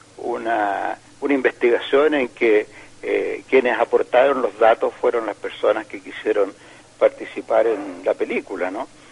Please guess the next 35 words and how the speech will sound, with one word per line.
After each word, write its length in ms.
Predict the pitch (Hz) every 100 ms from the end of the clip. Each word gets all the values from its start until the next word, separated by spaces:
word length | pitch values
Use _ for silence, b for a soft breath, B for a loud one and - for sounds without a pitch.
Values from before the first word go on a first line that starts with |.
| B B -
Entonces 800 | - - 143 - 156 143 123 117
yo 180 | 131 147
veo 300 | 143 156 147
que 120 | 139
el 120 | 123
documental, 880 | 117 110 110 113 - 120 131 147 - - - - -
hacer 320 | - - 156
documentales 880 | 156 127 117 110 - 117 117 123 113 -
tiene 260 | 113 117
un 140 | 123 113
valor 320 | 107 104 117
indagatorio 840 | 120 110 101 95 135 131 143 170
de 180 | 139 113
descubrir 580 | 98 - 107 104 127 135
algo, 360 | 110 92 101 - B B B B _
porque 280 | - - -
uno 160 | 120 120
no 160 | 113
ha 80 | 113
hecho 220 | 175 -
un 100 | 123
guión 360 | 117 123 127 127
antes, 680 | 120 117 117 - 120 117 110
ni 140 | 110
le 160 | 104 113
ha 100 | 120 - - -
pedido 360 | 113 113 127 135
a 20 |
las 120 | 117
personas 440 | - 101 120 117 113
que 100 | 113
repitan 520 | 107 98 123 147 139
cosas, 380 | - 123 147 127
sino 260 | 123 113 101
que, 200 | 113